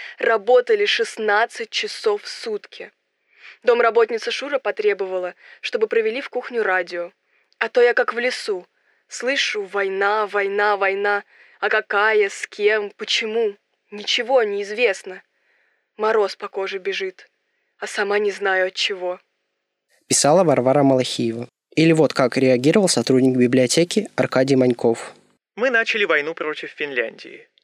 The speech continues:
Speaker 3: Уже прошли пятнадцать километров. Но во что это всё может вылиться? Кто стоит за спиной врага? Все улыбаются в эти дни,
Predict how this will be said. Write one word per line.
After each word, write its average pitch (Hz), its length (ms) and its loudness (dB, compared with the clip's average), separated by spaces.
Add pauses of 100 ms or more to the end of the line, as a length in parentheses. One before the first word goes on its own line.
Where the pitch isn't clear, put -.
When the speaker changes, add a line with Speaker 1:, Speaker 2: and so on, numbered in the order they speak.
(360)
Speaker 3:
Уже 165 300 0
прошли 160 420 -4
пятнадцать 143 540 -6
километров. 131 600 -8 (840)
Но 139 100 -2
во 156 120 0
что - 260 -2
это 247 160 -2
всё - 180 -2
может 220 300 -4
вылиться? 190 580 -8 (540)
Кто 240 240 0
стоит - 440 -4
за - 60 -10
спиной 151 400 -6
врага? 131 480 -4 (800)
Все - 240 -2
улыбаются 185 680 0
в 110 40 -16
эти - 220 -14
дни, - 340 -20